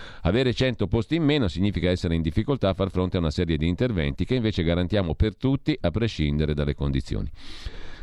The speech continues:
Tra i criteri di fagi-, di fragilità c'è anche il fatto di non aver fatto la terza dose. Dobbiamo fare delle scelte, dice Pregliasco. Abbiamo una richiesta pazzesca, facciamo valutazioni rispetto alla fragilità cardiologica,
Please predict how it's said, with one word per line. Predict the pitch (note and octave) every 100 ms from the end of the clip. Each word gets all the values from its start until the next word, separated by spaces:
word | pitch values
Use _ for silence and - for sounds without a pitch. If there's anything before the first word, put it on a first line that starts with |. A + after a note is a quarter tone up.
| -
Tra | A#2+
i | C3+
criteri | D3+ D3 - D3 G2
di | F2
fagi-, | - F#2 G2+ A2+
di | G#2+ G#2+ G2+
fragilità | F#2+ G#2+ F#2+ A#2 D#3 - F#2+
c'è | G2 G2+
anche | G2 F#2
il | F2
fatto | E2+ F2 F2+
di | E2
non | E2 F2
aver | E2+ F#2+
fatto | - D2+ -
la | D#2
terza | - G2+ G#2 A2+
dose. | A2+ A#2 A#2+ G#2+ A#2 A#2+
Dobbiamo | B2+ D3+ A2+
fare | G2+ F2+ A2+
delle | G#2 A#2
scelte, | - C3+ G#2+ F2
dice | E2 D2 C#2
Pregliasco. | C#2+ C2+ C2 -
Abbiamo | C#2+ F#2 F#2
una | D#2+
richiesta | D#2+ D#2 F#2 -
pazzesca, | E2+ G#2 - D3+ - D#2
facciamo | D#2+ - G2 F2
valutazioni | D#2+ F2 E2+ G#2+ - A#2 C#3 C3+
rispetto | E2+ D#2+ - G2 -
alla | D#2+ D2
fragilità | E2 E2 D2 D#2 - E2+
cardiologica, | - D2+ D#2 A2+ A#2+ G#2 G2 B2 C3+ C3